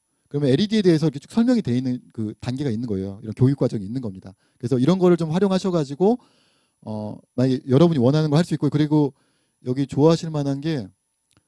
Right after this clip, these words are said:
요리도 있어요. 요리도 보면, 요리 들어가 보시면 뭐, 빵 교실, 뭐, 통조림 만들기, 쿠킹 클래스, 그죠? 고기 교실, 파스타 교실, 그죠? 뭐, 베이킹의 과학, 뭐, 이런 거 있죠, 그죠? 그럼 여기 역시 또 그런 게 있습니다.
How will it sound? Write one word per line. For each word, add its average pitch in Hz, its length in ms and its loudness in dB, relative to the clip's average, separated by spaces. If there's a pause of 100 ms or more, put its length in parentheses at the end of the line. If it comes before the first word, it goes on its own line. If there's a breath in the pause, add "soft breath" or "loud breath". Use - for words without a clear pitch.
(200)
요리도 208 280 8
있어요. 104 360 -2
요리도 107 220 -4
보면, 92 320 -12 (180)
요리 113 140 -8
들어가 113 220 -2
보시면 110 480 -10 (160)
뭐, - 260 -20 (560)
빵 202 240 0
교실, 127 400 4 (520)
뭐, 107 120 -14
통조림 190 440 2
만들기, 98 500 -6 (200)
쿠킹 - 320 -10
클래스, 107 480 -8 (260)
그죠? 143 240 -12 (340)
고기 123 320 2
교실, 98 360 -6 (760)
파스타 160 360 -4
교실, 98 320 -6 (200)
그죠? - 240 -14 (160)
뭐, 92 180 -12
베이킹의 120 1160 -4
과학, 87 300 -12 (140)
뭐, - 80 -12
이런 101 140 -8
거 90 60 -12
있죠, - 120 -20
그죠? 85 220 -20 (480)
그럼 143 160 0
여기 151 200 4
역시 131 240 4
또 135 100 2
그런 123 180 -2
게 110 60 0
있습니다. 92 440 -10